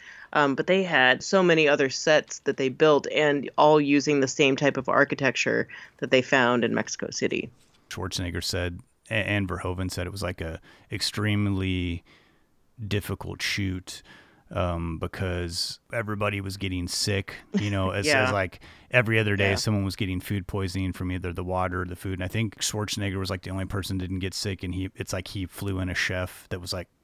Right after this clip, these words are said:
Speaker 2: only
Speaker 1: <laughs>
Speaker 2: preparing his meals, and, like, he was,
Speaker 1: Yeah.
Speaker 2: like, drinking shakes and stuff.
Speaker 1: Ron, Ron Shusett, the, one of the writers, said that he, he and Schwarzenegger, yeah, were the only people that didn't get sick. Shusett said it was because he,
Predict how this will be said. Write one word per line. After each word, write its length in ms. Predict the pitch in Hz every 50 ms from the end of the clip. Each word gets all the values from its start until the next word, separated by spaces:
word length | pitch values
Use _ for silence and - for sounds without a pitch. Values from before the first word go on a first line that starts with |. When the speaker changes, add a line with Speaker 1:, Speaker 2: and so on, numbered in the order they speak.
| - -
Speaker 2:
only 200 | 110 - - 92
Speaker 1:
<laughs> 40 | -
Speaker 2:
preparing 460 | - 98 - 95 - 95 98 95 90
his 220 | 90 95 95 - -
meals, 520 | 92 95 95 92 92 90 92 92 90 90
and, 140 | 92 90 90
like, 360 | 90 90 87 82 - - - - - - - _ _
he 120 | - -
was, 40 | 175
Speaker 1:
Yeah. 160 | 170 165 160
Speaker 2:
like, 80 | 151 151
drinking 380 | 131 95 95 - - 92 90 90
shakes 420 | - - 101 90 90 - - -
and 120 | 98 92
stuff. 460 | - - - 95 92 92 - - - - _ - - - - - - -
Speaker 1:
Ron, 440 | 180 190 185 190 190 185 175 156
Ron 240 | 127 165 175 175 175
Shusett, 500 | 170 - - 180 170 165 - 170 151 - -
the, 220 | 156 151 147 143 131
one 120 | 147 156 156
of 60 | 151
the 100 | 147 143
writers, 440 | 143 143 147 143 147 143 143 147 -
said 240 | - 160 151 143
that 100 | - 139
he, 380 | 127 - 165 165 160 151 139 - - -
he 220 | - - 165 156
and 80 | 151 147
Schwarzenegger, 580 | - 156 151 147 - 151 139 131 120 135 131 131
yeah, 140 | 135 131
were 100 | 127 127
the 140 | 135 135 143 143
only 160 | 143 143 139
people 300 | 135 147 139 - 143 131
that 160 | 123 131 107
didn't 240 | - 139 139 139 135
get 180 | 123 131 -
sick. 420 | - - - 143 135 127 - - - - _ -
Shusett 600 | 165 - - 196 190 202 196 196 170 156 117 -
said 180 | - 175 156 151
it 60 | 151
was 180 | 120 139 151
because 500 | - - 151 143 - 151 147 143 131 127
he, 600 | - - - 160 147 143 143 139 135 131 131 135